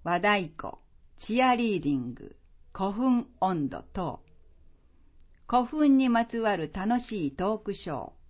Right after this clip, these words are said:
歴史語り、大和武。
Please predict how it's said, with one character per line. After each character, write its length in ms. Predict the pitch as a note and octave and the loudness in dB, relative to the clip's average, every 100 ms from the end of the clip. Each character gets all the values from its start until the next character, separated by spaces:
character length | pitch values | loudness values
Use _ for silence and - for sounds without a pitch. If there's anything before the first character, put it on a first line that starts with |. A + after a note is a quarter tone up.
| - - - - _ - - - | -20 -20 -20 -20 _ -20 -20 -6
歴 220 | F#3 F3 - | -4 -4 -6
史 200 | - A#3 | -6 -2
語 80 | G3 - G#2 | -2 -4 -10
り、 120 | - - - - - - - _ - | -12 -20 -20 -20 -20 -20 -20 _ -2
大 120 | G#3+ | 0
和 120 | A3 | 0
武。 680 | - A#2 - - D3+ - - | -4 -8 -14 -12 -12 -12 -16